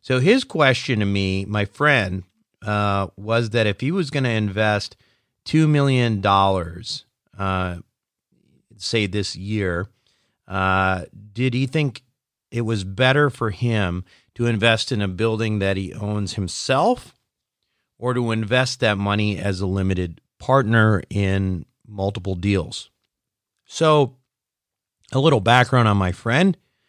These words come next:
He's a local doctor, but he's also turned himself into a pretty darn good real estate guy. And that's important because if he was just a doctor who had zero experience in managing property,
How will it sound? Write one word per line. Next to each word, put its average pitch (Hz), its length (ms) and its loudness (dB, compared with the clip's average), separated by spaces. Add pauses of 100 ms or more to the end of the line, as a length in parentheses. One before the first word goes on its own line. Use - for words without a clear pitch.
(400)
He's 120 260 -2
a 107 60 -2
local 120 380 2
doctor, 131 760 2 (200)
but 110 80 -4
he's 110 140 0
also 127 260 2
turned 117 340 0
himself 104 500 0
into 101 300 -2
a 87 60 -4
pretty 135 360 -6
darn 107 420 0
good 98 180 0
real 95 240 -4
estate 117 400 -6
guy. 117 380 -4 (500)
And 123 280 0
that's 143 320 2
important 190 500 2
because 117 300 0
if 113 160 -4
he 131 80 0
was 120 220 0
just 147 340 -2
a 135 60 -2
doctor 123 500 0
who 143 120 4
had 104 140 0
zero 131 300 2
experience 127 720 -2
in 107 120 0
managing 110 560 0
property, 254 680 0